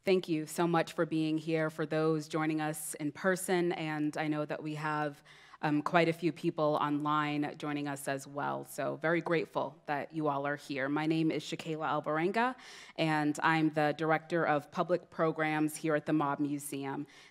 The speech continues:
And again, thank you for being here tonight. And we also want to thank the Black Student Law Association at U N L V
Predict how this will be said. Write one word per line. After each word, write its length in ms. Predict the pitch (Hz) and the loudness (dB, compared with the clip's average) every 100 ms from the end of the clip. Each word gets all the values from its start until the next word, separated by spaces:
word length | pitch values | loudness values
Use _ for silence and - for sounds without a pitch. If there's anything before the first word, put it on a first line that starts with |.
| - | -2
And 100 | 160 | 0
again, 220 | 156 147 | 0 0
thank 260 | 151 147 | 0 -2
you 140 | 147 147 | -2 -4
for 440 | - 147 143 143 - 160 | 0 2 2 -2 -8 -4
being 240 | 151 147 | -2 -2
here 300 | 147 151 143 | -2 -2 -4
tonight. 480 | 143 156 143 139 - | -2 0 0 0 -2
And 140 | 165 | 0
we 120 | 160 170 | 4 6
also 360 | 180 196 214 | 6 4 -2
want 260 | 185 165 - | 2 2 0
to 100 | 170 | -4
thank 400 | - 151 143 - | -2 -4 -4 -4
the 80 | 156 | -6
Black 440 | 151 156 165 - | -2 2 2 0
Student 440 | - 175 160 165 | -6 -2 0 0
Law 200 | 156 151 - | 2 2 2
Association 920 | 165 170 165 - 175 175 - 220 226 | 0 -2 -2 0 0 0 -2 -6 0
at 240 | 156 151 160 | 0 0 -2
U 120 | 165 | 2
N 120 | 156 | 2
L 160 | 151 143 | 2 0
V 320 | 151 151 220 | -2 2 0